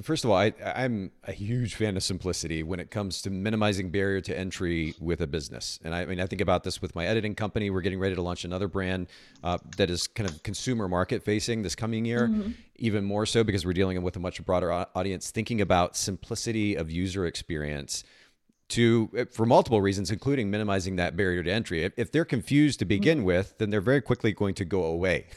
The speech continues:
Speaker 1: <laughs> right? So
Speaker 2: Mm-hmm.
Speaker 1: we've gotta make it as easy as possible for them to do business with us. And I'm so glad that you highlight that.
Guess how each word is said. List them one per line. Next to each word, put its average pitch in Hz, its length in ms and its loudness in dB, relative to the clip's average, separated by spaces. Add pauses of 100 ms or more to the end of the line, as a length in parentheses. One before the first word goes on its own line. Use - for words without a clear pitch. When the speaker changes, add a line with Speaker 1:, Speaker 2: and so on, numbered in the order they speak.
(320)
Speaker 1:
<laughs> - 400 -16
right? 117 240 4
So 123 200 4
Speaker 2:
Mm-hmm. 160 280 -4
Speaker 1:
we've 123 180 4
gotta 143 220 6
make 131 220 0
it 117 80 2
as 107 100 -2
easy 131 260 0
as 113 60 2
possible 120 420 4
for 98 120 -2
them 95 140 0
to 90 100 -2
do 95 120 2
business 98 460 -2
with 85 160 -2
us. 82 140 0
And 95 80 -2
I'm 92 80 -2
so 131 160 0
glad 110 180 2
that 87 80 -4
you 85 140 -4
highlight 107 420 -4
that. 85 260 -6